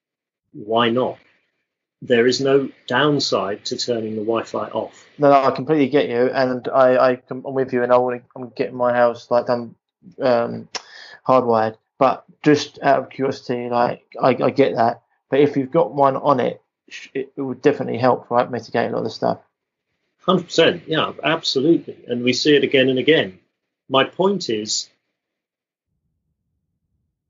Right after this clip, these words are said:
Speaker 1: it, it's that, it's that old thing, you know, you,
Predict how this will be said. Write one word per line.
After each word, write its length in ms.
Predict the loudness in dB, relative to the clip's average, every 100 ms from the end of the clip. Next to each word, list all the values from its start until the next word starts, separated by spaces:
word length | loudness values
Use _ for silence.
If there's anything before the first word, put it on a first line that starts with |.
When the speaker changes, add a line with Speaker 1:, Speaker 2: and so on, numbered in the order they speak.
| _
Speaker 1:
it, 200 | -12 -6
it's 220 | -2 -2 0
that, 240 | -2 -2
it's 220 | -8 -10 -4
that 140 | -2
old 240 | 0 0 -2
thing, 400 | -2 -2 -6 -10
you 120 | -8
know, 100 | -6
you, 360 | -4 -4 -4